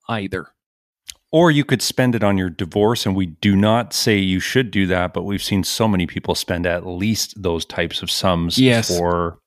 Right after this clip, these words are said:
Speaker 2: their divorce. And so, uh, keep that in mind. Um, anyway, a-, as, as a total aside on post-secondary thoughts or costs, thanks for those thoughts.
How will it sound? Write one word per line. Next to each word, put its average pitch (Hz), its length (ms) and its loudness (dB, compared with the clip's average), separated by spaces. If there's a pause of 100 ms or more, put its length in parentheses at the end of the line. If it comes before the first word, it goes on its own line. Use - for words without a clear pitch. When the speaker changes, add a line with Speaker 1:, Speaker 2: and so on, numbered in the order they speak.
(140)
Speaker 2:
their 92 140 2
divorce. 85 680 -2
And 87 320 -6
so, 85 460 -6 (720)
uh, 101 220 2
keep - 280 -6
that 123 140 2
in 95 120 2
mind. 87 460 -4 (180)
Um, 90 480 -10 (160)
anyway, 95 360 -2
a-, - 200 -6
as, 139 280 0
as 123 160 0
a 131 60 0
total 123 260 0
aside 95 380 0
on 90 160 -2
post-secondary 92 640 -4
thoughts - 520 -10 (280)
or 85 240 -10
costs, 82 560 -6
thanks 107 200 -12
for - 100 -20
those 87 180 -10
thoughts. 98 440 -6